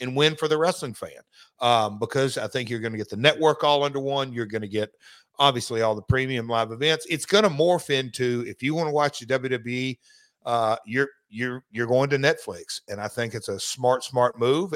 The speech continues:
And I think you gotta look down the road, uh, at, at all other, uh, wrestling promotions.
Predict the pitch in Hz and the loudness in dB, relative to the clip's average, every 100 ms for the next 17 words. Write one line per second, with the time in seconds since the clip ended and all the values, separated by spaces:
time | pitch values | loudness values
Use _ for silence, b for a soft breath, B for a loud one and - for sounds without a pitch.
0 | - 107 107 101 104 - 117 113 110 107 | -6 -4 -4 -4 -6 -4 -4 -4 -8 -10
1 | 95 - 107 117 120 123 123 127 123 120 | -10 -8 -2 0 2 0 2 0 2 0
2 | 113 123 139 175 - B B B - 117 | 4 4 4 2 -6 B B B -2 2
3 | 113 110 113 - 131 127 - 131 131 143 | 2 2 0 2 2 2 2 2 4 6
4 | 160 160 160 180 175 127 - _ - 110 | 6 4 2 4 4 2 0 _ -8 -8
5 | 98 110 123 127 - 104 113 107 104 - | -6 0 2 2 -2 -8 -6 -2 -4 -6
6 | 92 92 | -12 -18